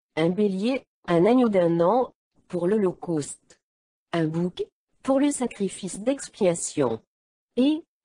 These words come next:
pour le sacrifice d'action de grâce, de bœufs,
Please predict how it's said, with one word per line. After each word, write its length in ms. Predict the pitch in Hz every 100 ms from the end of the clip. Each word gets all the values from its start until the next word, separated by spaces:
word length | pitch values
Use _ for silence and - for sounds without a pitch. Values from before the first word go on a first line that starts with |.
| _
pour 160 | - 269
le 120 | 294
sacrifice 720 | 285 240 - 196 - 247 202
d'action 480 | 202 240 - - 294
de 120 | 180
grâce, 600 | 160 160 208 254 - - - _ _ -
de 160 | 143 143
bœufs, 280 | 185 233